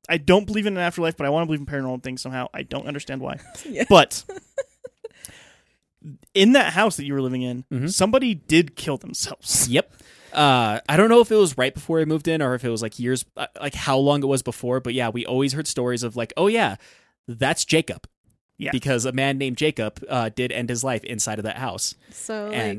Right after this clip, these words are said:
Speaker 2: like, I don't know. This is just my personal belief, whether or not you wanna, like, say it's paranormal or just scientific, which is just energy. I think a lot of places can have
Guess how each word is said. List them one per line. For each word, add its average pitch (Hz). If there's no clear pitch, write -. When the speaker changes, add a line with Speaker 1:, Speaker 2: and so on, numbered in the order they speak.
Speaker 2:
like, -
I 220
don't 240
know. 220
This 247
is 320
just 285
my 196
personal 196
belief, 185
whether 208
or 208
not 185
you 196
wanna, 196
like, 190
say 226
it's 208
paranormal 185
or 185
just -
scientific, 208
which 214
is 247
just 240
energy. 214
I 180
think 208
a 202
lot 185
of 202
places 208
can 254
have 190